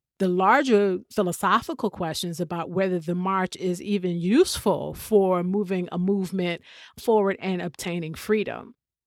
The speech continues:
It's really interesting to sort of have them think about this. And then the other thing is that sometimes instead of teaching some of the philosophical conflicts, the students come upon those issues themselves, right?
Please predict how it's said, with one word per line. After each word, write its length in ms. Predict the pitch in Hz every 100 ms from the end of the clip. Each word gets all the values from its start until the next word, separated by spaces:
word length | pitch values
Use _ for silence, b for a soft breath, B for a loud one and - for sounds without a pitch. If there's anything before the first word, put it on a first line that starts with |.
| _ _ _ _ _ _ -
It's 200 | 240 202
really 320 | 233 440 415
interesting 880 | - 311 349 269 202 190 - 208 185
to 180 | - 180
sort 220 | - 196
of 60 | 196
have 440 | 208 220 254 220
them 320 | 202 185 175
think 360 | 170 - 269 269
about 320 | 170 151 -
this. 200 | 160 160
And 140 | 247 277
then 100 | 254
the 160 | 226
other 220 | 269 330
thing 320 | - 226 202 160
is 160 | 185
that 260 | 185 185 180 B B B
sometimes 480 | - 269 269 226 214
instead 400 | 190 - 202 196
of 260 | 208 185 -
teaching 720 | - 262 285 - 196 175 175 B B -
some 300 | - 214 208
of 60 |
the 140 | 185 180
philosophical 1300 | - 196 180 190 175 208 - 185 190 170 165 165 160 -
conflicts, 800 | 247 247 277 269 185 160 143 -
the 100 | 190
students 460 | - 269 226 196
come 260 | - - 220
upon 440 | 180 - 185 175
those 340 | 165 175 175 -
issues 420 | 175 160 151 147
themselves, 720 | 143 131 - 226 190 - - 165
right? 260 | 165 185